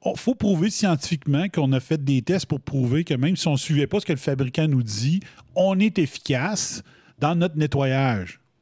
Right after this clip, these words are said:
Ça tue effecti-, effi-, effectivement les bactéries, euh, ça fait le travail que c'est supposé de faire. Ok ? Ben,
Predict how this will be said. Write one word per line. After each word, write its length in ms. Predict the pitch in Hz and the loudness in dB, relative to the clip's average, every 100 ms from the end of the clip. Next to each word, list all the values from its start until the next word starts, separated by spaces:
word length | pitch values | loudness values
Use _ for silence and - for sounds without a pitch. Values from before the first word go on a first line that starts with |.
| _ _ | _ _
Ça 220 | - - 135 | -6 -2 -2
tue 400 | - 156 175 180 | -2 0 2 2
effecti-, 460 | 135 131 - 139 | 0 -4 -2 -2
effi-, 300 | 127 - 156 127 | -2 -4 -6 -8
effectivement 640 | 135 147 - 147 135 151 | -8 -8 -6 -2 0 2
les 100 | 151 | 0
bactéries, 720 | 127 120 131 120 110 156 175 180 - - - - | -2 -2 -2 -2 0 0 0 -2 -10 -20 -18 -6
euh, 300 | 113 110 104 | -4 -2 -4
ça 200 | - 123 | -2 -2
fait 180 | - 185 | 0 -2
le 60 | |
travail 400 | 139 143 131 180 | 0 0 2 0
que 60 | - | 0
c'est 80 | 135 | -4
supposé 360 | - 151 139 | 0 0 0
de 60 | 135 | -2
faire. 360 | - 120 98 - _ _ | -4 -4 -4 -10 _ _
Ok ? 180 | 104 - 220 - _ _ - _ - | -10 -4 -4 -6 _ _ -20 _ -2
Ben, 180 | 139 | -2